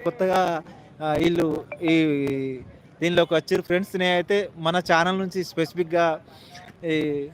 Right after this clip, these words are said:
మా అల్లుడు మణిది సమీర్ అయితే ఎక్కువ కొనండి, ఎందుకంటే మావాడు ఎక్కువ గిరాకీ చేసాడు అని నేనైతే రిఫర్ చేసి, ప్రిఫర్, రిఫర్ చేస్తున్నా. ఫ్రెండ్స్, ఇక్కడ మెడికల్ షాప్ పక్కనే ఉంది. తమ్ముడు అయితే ఫస్ట్ టైమ్ ట్రై చేస్తుండు.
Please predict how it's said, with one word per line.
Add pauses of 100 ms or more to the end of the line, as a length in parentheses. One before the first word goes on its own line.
మా
అల్లుడు
మణిది
సమీర్
అయితే
ఎక్కువ
కొనండి, (400)
ఎందుకంటే
మావాడు (300)
ఎక్కువ
గిరాకీ
చేసాడు
అని (200)
నేనైతే
రిఫర్
చేసి,
ప్రిఫర్,
రిఫర్
చేస్తున్నా. (680)
ఫ్రెండ్స్,
ఇక్కడ (1120)
మెడికల్
షాప్
పక్కనే
ఉంది. (840)
తమ్ముడు
అయితే (100)
ఫస్ట్
టైమ్
ట్రై
చేస్తుండు.